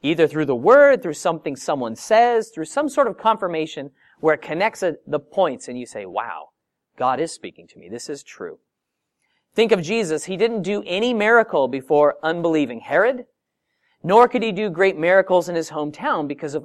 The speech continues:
unbelief. We're called to seek God, to place our faith in him,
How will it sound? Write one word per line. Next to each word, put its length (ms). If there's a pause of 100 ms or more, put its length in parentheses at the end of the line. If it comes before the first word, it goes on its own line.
unbelief. 760 (1300)
We're 80
called 240
to 80
seek 320
God, 260
to 80
place 300
our 80
faith 320
in 100
him, 400